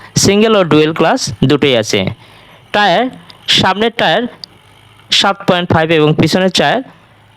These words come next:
চোদ্দ দশমিক নয়। গিয়ারের সংখ্যা বারো plus তিন, অর্থাৎ প্রতিটা গিয়ার লো, মিডিয়াম, হাই তিনভাবে দেওয়া যায়। এবং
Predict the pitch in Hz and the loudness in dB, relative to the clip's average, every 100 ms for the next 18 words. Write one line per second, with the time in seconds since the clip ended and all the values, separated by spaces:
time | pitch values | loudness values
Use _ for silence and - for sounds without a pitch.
0 | _ _ - 180 160 156 220 214 156 151 | _ _ 0 0 2 2 2 2 2 2
1 | 151 147 147 127 104 90 117 - - - | 0 0 0 0 -2 0 0 0 -2 -4
2 | - 117 139 170 190 - 180 175 147 190 | 0 2 2 0 0 0 2 2 0 -2
3 | - - - - - 110 131 143 147 196 | -6 -20 -20 -18 -4 0 2 2 2 2
4 | 269 - _ _ 131 127 - 147 120 104 | 0 -8 _ _ -2 -2 -2 -2 0 0
5 | 123 - 208 - - _ _ _ - - | 0 0 -2 -4 -16 _ _ _ -6 -6
6 | - _ _ _ - _ _ _ _ _ | -6 _ _ _ -20 _ _ _ _ _
7 | _ _ - - - - 190 196 202 190 | _ _ -20 -20 -18 -4 -2 0 -2 0
8 | 151 180 175 165 180 156 147 160 151 139 | 2 2 2 2 2 2 0 0 2 2
9 | 165 190 160 147 139 175 254 - - _ | 0 0 2 4 4 2 0 -8 -20 _
10 | _ - 123 135 117 113 98 92 139 - | _ 0 2 2 2 0 -2 -2 -4 -6
11 | - - _ - _ _ - 180 175 170 | -20 -20 _ -20 _ _ -2 2 2 0